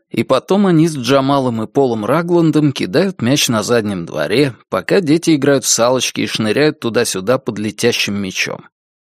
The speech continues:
Подают соседи мощно, аж воздух кипит. Хотя Джамал нашел для Билли неплохую перчатку, рука у него гудит, когда он моет посуду.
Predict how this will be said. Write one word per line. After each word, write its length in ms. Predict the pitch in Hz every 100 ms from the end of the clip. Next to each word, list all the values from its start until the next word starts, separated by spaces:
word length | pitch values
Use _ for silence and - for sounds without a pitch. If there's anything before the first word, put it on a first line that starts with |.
| _ _ _
Подают 460 | - 98 120 156 190
соседи 460 | 180 170 185 170
мощно, 520 | 170 143 190 - 87 85
аж 180 | -
воздух 360 | 104 170 120 104
кипит. 480 | - 87 - 78 - _ _ - - -
Хотя 220 | - 175
Джамал 400 | 143 156 156 160
нашел 400 | 151 139 - 160
для 180 | 120 135
Билли 280 | 127 156 135
неплохую 600 | 165 208 165 147 - -
перчатку, 800 | - - - 151 180 - 160 139
рука 400 | 127 117 107 98
у 80 | 120
него 260 | 147 185
гудит, 440 | 170 208 113 113 -
когда 340 | 104 92 127
он 140 | 151
моет 340 | 120 107 107 -
посуду. 560 | 101 - - - -